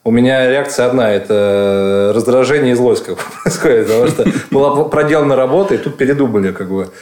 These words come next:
Э, в-, ну, обычно у всех такая реакция, как бы, ты сделал работу, тебе прислали комментарий, надо всё переделать. И ты не понимаешь, почему. Из-за того, что меня взна-, взяли внутрь, я понимал, по крайней мере, э,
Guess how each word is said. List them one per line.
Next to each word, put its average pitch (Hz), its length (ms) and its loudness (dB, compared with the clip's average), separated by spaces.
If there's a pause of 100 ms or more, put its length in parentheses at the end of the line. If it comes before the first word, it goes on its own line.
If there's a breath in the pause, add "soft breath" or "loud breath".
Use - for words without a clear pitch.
(380 loud breath)
Э, 107 380 2
в-, 120 200 0
ну, 151 80 2
обычно 156 300 0
у - 20 -4
всех - 160 -2
такая 101 300 0
реакция, 104 320 -4
как 95 180 -8
бы, 104 80 -6
ты 127 300 -4
сделал 139 260 2
работу, 156 460 0
тебе - 160 -2
прислали 123 460 0
комментарий, 123 600 0
надо 117 220 0
всё 113 160 -6
переделать. 107 460 -2
И 107 40 -2
ты 123 100 -8
не 127 80 -4
понимаешь, 143 400 0
почему. - 440 -12 (560 loud breath)
Из-за 117 140 -2
того, 143 120 2
что 143 160 -2
меня 135 120 2
взна-, 131 240 0
взяли 135 260 2
внутрь, 147 320 2
я 123 80 2
понимал, 131 540 0
по 120 100 0
крайней 127 260 2
мере, 123 400 2
э, 113 400 2